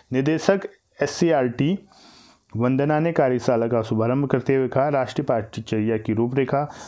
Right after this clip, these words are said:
दो हज़ार तेईस के अनुरूप तैयार की जा रही है। इसके लिए प्रदेश के सभी अधिकारियों से सुझाव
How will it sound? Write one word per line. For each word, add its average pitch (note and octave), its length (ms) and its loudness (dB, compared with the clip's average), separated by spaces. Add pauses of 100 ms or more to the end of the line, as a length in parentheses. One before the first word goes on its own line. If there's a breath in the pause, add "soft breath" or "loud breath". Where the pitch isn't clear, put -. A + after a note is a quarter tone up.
(140 loud breath)
दो B2+ 140 0
हज़ार D3 220 2
तेईस D3 380 0
के - 80 2
अनुरूप C3 440 0
तैयार A2 220 0
की A#2+ 200 -2
जा D3 160 2
रही D3 180 -2
है। C#3+ 220 -2 (260 loud breath)
इसके - 240 -2
लिए E3 140 0
प्रदेश C3+ 400 0
के D#3+ 100 0
सभी E3+ 280 0
अधिकारियों A2 560 -2
से C#3 120 -2
सुझाव A#2 460 -4